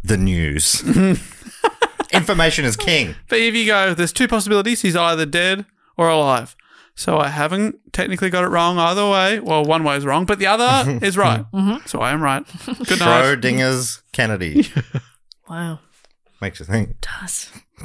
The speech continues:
Speaker 3: C B S cut back to Cronkite reporting that one of the priests had administered last rites to the president. In the next few minutes, several more bulletins reporting that Kennedy had died were given to Cronkite, including one from C B S's own correspondent, Dan Rather,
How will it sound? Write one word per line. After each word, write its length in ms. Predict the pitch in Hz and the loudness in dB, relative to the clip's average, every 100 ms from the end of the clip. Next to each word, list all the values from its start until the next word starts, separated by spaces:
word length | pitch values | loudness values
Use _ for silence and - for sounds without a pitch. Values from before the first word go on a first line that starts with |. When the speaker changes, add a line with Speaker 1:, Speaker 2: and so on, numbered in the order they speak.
| - - _ _ _ _ _ | -12 -12 _ _ _ _ _
Speaker 3:
C 180 | - 240 | -2 0
B 140 | 240 226 | 2 0
S 120 | 214 | 0
cut 220 | 226 208 | -2 0
back 160 | 214 - | -2 -4
to 80 | |
Cronkite 460 | 214 196 175 202 180 | -4 -4 -2 0 0
reporting 560 | 175 - 185 180 175 170 | -2 -2 0 0 0 -4
that 100 | - | -2
one 140 | 196 | 0
of 40 | 226 | 0
the 60 | |
priests 360 | 240 220 214 - | 0 0 2 0
had 100 | 190 | -2
administered 460 | 185 185 185 165 | -2 -2 -2 -2
last 340 | 160 160 160 - | 0 0 -2 -2
rites 320 | 170 190 - | -2 0 -4
to 80 | 170 | -4
the 80 | 165 | -6
president. 480 | 170 160 165 233 - | -6 -4 -4 -6 -6
In 300 | 190 202 202 | -2 0 2
the 60 | 208 | 2
next 240 | 240 - | 0 -2
few 180 | 254 233 | -2 0
minutes, 260 | 214 214 - | 0 0 0
several 300 | 233 240 247 | 0 2 2
more 160 | 233 | 2
bulletins 500 | 208 208 208 208 190 | 4 2 2 0 0
reporting 580 | 185 - 190 190 185 185 | -2 0 0 2 0 -6
that 260 | 175 180 - | -4 -4 -4
Kennedy 320 | 196 190 180 | -6 -4 -2
had 180 | 170 170 | -4 -4
died 360 | 160 160 170 160 | -2 0 0 -2
were 100 | 165 | -6
given 300 | 170 175 175 | -6 -4 -6
to 60 | |
Cronkite, 520 | - 165 160 175 233 294 | -4 -6 -4 -4 -4 -4
including 500 | 185 - 214 233 202 | -10 -2 0 0 0
one 180 | 180 175 | 0 -2
from 160 | 180 | -6
C 220 | 170 - 196 | -2 -2 0
B 100 | 185 | 0
S's 300 | 175 175 - | 0 -4 0
own 200 | 180 226 | 0 2
correspondent, 680 | 208 160 156 160 156 160 - | 0 -2 -2 -6 -6 -6 -2
Dan 220 | 165 143 | -4 -4
Rather, 360 | 160 185 160 | -4 -4 -6